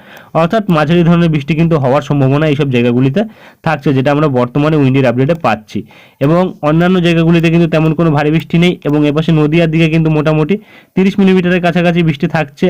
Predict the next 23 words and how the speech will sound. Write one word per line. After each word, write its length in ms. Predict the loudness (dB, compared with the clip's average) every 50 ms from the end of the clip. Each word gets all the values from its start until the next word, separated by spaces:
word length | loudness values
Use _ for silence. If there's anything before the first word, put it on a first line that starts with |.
| -2 -2
অর্থাৎ 280 | -4 -2 0 -2 -2 -2 -4 -18 -20 -20 -20 _ _ -2
নদিয়ার 300 | -2 0 2 0 0 0
দিকে 160 | 0 0 0
কিন্তু 220 | 0 0 0 0 0
বৃষ্টি 280 | -2 -2 -4 -2 -4
হবে, 260 | -2 0 0 0 0 0
যেটা 180 | -2 0 -2 0
বর্তমানে 440 | 0 0 -2 -2 -2 -2 0 0 0
পাওয়া 180 | 0 0 0
যাচ্ছে। 220 | 0 -2 -2 -4 -6
তুলনামূলকভাবে 800 | -4 -2 -2 0 0 2 2 2 0 0 0 -2 -2 -2 -2 -2 -4 -6 -10 -20 -20 -20 -20 -12 _
উত্তর 200 | -6 -4 -2 -2 -2
চব্বিশ 220 | -2 -2 -2 -2 -2
পরগনা, 340 | -2 0 0 0 0 -2
কলকাতা, 540 | -2 -2 -2 -2 0 0 -2 -2 0 0 0 -2 0 -2
এইসব 220 | -2 -2 -2 -2 -2
জায়গাগুলির 400 | 0 0 0 2 0 0 -2 -2 -2
তুলনায় 320 | -2 0 0 0 0 0
কিন্তু 200 | 0 -2 -2 -2
বেশি 240 | 0 -2 -2 -2 -2 -2
থাকবে 300 | 0 -2 -2 0 -2 -2
বৃষ্টি। 300 | -2 -2 -4 -2 -4 -4 -4 -4 -8 -20 -20 -20 _ _
এবং 160 | -2 0 0